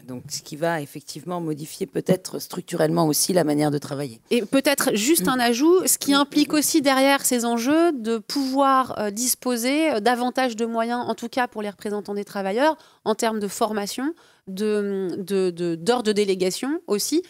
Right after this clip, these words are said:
Speaker 2: ce que n'a pas posé la loi climat et résilience comme on le revendiquait, euh, malheureusement.
Speaker 1: Euh, Yannick, euh, l'adaptation, euh, c'est aussi, euh, une adaptation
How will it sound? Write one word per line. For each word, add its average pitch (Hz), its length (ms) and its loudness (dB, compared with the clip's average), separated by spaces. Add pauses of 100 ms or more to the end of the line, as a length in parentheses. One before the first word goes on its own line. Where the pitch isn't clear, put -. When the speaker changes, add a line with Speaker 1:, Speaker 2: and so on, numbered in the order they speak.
(140)
Speaker 2:
ce - 120 0
que 233 100 -4
n'a 220 140 2
pas 285 160 2
posé 269 400 0
la 226 100 4
loi 220 140 2
climat 220 320 -6
et - 20 -4
résilience 202 420 -6
comme 208 220 -6
on 196 40 -2
le 196 60 0
revendiquait, 190 640 -6
euh, 180 120 -6
malheureusement. 170 440 -10 (2000)
Speaker 1:
Euh, 180 500 -6
Yannick, 226 640 0
euh, 190 260 4
l'adaptation, 202 960 2
euh, 175 180 0
c'est 196 200 -2
aussi, 202 480 0
euh, 165 260 2
une 180 160 0
adaptation 180 760 0